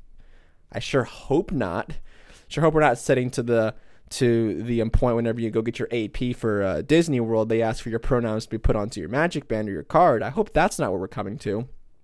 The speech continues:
Um, 'cause if that's the case, I'll put something crazy, you know, like E T or Space Alien, um, 'cause that, that actually is what I identify as.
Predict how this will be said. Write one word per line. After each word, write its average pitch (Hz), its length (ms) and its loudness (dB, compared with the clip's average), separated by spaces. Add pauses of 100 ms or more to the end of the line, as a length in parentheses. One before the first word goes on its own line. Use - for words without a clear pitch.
(520)
Um, 104 320 0 (480)
'cause 147 220 6
if 139 100 2
that's 175 220 6
the 170 80 -2
case, 123 260 0
I'll 127 80 4
put 135 220 2
something 113 300 -6
crazy, 127 440 -2
you 107 220 -6
know, 98 160 -4
like 101 220 -6
E 123 180 -6
T 117 260 -4
or 107 60 0
Space 120 360 -4
Alien, 101 460 -6 (400)
um, 101 380 -6
'cause 113 200 -4
that, 107 320 -4
that 131 160 4
actually 139 320 -2
is 123 320 -2
what 117 140 -2
I 98 240 -2 (260)
identify 117 600 -2
as. 92 400 -4